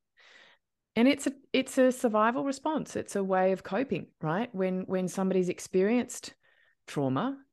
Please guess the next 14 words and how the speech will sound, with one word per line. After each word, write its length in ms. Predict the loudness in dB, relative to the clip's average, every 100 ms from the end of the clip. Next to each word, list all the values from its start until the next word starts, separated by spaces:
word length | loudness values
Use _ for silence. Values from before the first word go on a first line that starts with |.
| _
one 160 | -4 0
of 80 | 4
the 60 |
ways 280 | 4 4 4
of 100 | 0
coping 460 | 0 0 0 -2 -6
is 200 | -6 -6
shutting 460 | -6 -4 0 2
off 120 | 0 -4
feelings 720 | -2 0 0 -2 -4 -8 -16 _ _
around 440 | -2 0 0 0
it, 140 | -2 -8 _ _ _ _ _ _ _ _ _ _ -20
soldiering 600 | -6 0 0 0 0 0
on, 320 | -2 -4 -8